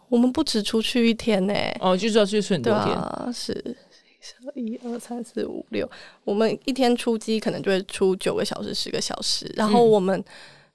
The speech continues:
Speaker 1: 做一支街访可能要去拍两天到三天。
Speaker 2: 嗯，很长的时间。
Speaker 1: 很长的时间，
Speaker 2: 嗯。
Speaker 1: 因为街访是一个很随机的东西，
Speaker 2: 嗯。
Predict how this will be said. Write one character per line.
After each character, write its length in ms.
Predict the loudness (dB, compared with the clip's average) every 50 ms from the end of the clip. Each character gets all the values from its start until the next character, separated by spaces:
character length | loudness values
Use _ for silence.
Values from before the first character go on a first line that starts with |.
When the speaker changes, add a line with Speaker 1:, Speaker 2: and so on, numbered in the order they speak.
| _ _
Speaker 1:
做 220 | 2 6 6 6
一 60 | 6 4
支 120 | 2 -2
街 240 | 0 4 4 4 4
访 280 | 4 2 0 0 0 -2
可 100 | -2 0
能 120 | 0 2
要 140 | 2 2 2
去 260 | 2 0 -2 -4 -4 -6 _ _ _ _
拍 260 | -2 0 2 2 2 2
两 200 | 2 2 0 0 -6 -4
天 220 | 0 0 2 4
到 140 | 4 4 2
三 220 | 2 0 -4 -6 -6 -10
天。 240 | -8 -8 -6 -8 -8 -8 -10 -6 -2
Speaker 2:
嗯， 260 | 0 0 0 -2 -6 -12 -18 _ _ _ _ -8
很 240 | 0 2 2 2 2
长 360 | 2 0 2 0 0 0 0
的 80 | 0 0
时 200 | 0 -2 -4 -4
间。 240 | -2 0 2 2 0 0 -4
Speaker 1:
很 180 | 0 4 4 4
长 220 | 4 4 4 4
的 100 | 4 4
时 220 | 4 2 0 -2 -2
间， 340 | 0 2 4 4 6 6
Speaker 2:
嗯。 300 | 4 2 0 0 -2 0
Speaker 1:
因 140 | 2 4 6
为 440 | 6 6 4 4 4 4 4 2 0 -2 _ _ _ _ _ _
街 160 | 2 2 2
访 180 | 4 4 2 0
是 120 | 0 -2 0
一 20 |
个 80 | -2 -2
很 180 | -2 -2 -4 -4
随 360 | -4 -2 0 0 0 0 0
机 180 | 0 0 2 2
的 80 | 2
东 240 | 2 2 2 0 0
西， 400 | 0 -2 -2 -2 0 -2 -2 0 0
Speaker 2:
嗯。 180 | 0 0 0